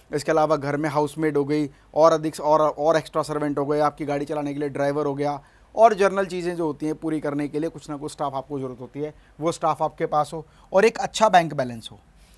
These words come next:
फिर वही बात, अच्छे बैंक बैलेंस की परिभाषा भी सबके लिए अलग है। किसी को लगता है अगर मेरे बैंक में दस लाख रुपए कैश हो ना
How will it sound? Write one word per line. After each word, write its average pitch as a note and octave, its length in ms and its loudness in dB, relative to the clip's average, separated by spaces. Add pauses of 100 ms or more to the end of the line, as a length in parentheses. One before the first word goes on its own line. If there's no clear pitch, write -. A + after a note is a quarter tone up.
(360)
फिर A#3+ 160 2
वही G#3+ 200 4
बात, F#3 320 4
अच्छे G3 240 -4
बैंक F3 240 0
बैलेंस E3+ 240 -2
की F#3 100 -8
परिभाषा D3+ 460 -2
भी E3 100 -4
सबके D3+ 300 -8
लिए D3 120 2
अलग C3 220 0
है। D#3+ 140 -2 (260)
किसी F3+ 220 -2
को G3+ 100 2
लगता F#3+ 280 2
है F#3+ 60 4
अगर F#3 140 2
मेरे F3+ 200 2
बैंक D#3 340 -4
में E3+ 160 -6
दस D#3 200 0
लाख E3 180 4
रुपए E3 220 -4
कैश C#3+ 260 -4
हो C#3+ 40 -6
ना D#3 180 -4